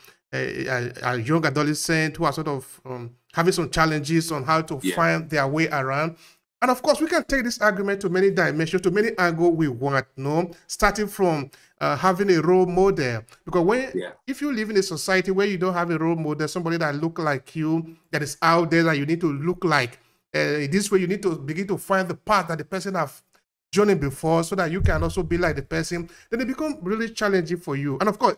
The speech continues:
Speaker 1: this is easy to understand if we are living in the West. This is not our typical society, you know. We are sort of stranger here. And because that is the situation, it becomes harder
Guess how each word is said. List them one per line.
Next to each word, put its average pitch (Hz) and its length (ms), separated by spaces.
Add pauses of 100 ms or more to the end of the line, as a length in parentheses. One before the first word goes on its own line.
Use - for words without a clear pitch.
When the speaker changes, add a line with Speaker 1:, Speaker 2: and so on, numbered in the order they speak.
Speaker 1:
this 294 180
is 202 240
easy 190 200
to 202 160
understand 160 440
if 185 120
we 190 80
are 147 80
living 175 400 (200)
in 170 100
the 143 80
West. 147 380
This 277 100
is 254 160
not 208 260 (300)
our 170 440
typical 196 340
society, 151 600
you 135 60
know. 160 240 (180)
We 180 100
are 165 40
sort 226 140
of 196 180 (540)
stranger 214 580
here. 151 480 (420)
And 202 300
because 285 460
that 220 180
is 190 140
the 156 100
situation, 170 720
it 165 80
becomes 226 340
harder 220 500